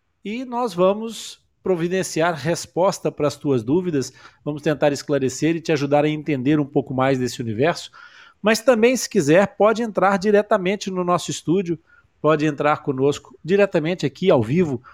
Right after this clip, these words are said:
basta instalar, ah, o app da, da, do Podbean, ou então fazer o seu acesso através do seu browser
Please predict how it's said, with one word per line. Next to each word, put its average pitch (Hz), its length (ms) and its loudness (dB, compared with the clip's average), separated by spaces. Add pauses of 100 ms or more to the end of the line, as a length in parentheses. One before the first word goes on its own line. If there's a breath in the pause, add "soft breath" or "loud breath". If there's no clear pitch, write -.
(200 soft breath)
basta 151 420 2
instalar, 147 1000 0
ah, 147 500 2 (100)
o 143 220 2
app 160 280 2
da, 139 360 4
da, 135 240 0
do 135 100 0
Podbean, 135 540 -2 (320)
ou 233 120 4
então 233 200 2
fazer 226 280 2
o 226 60 0
seu 233 180 2
acesso 180 440 2
através 165 560 4
do 160 140 -6
seu 185 240 2
browser 131 580 4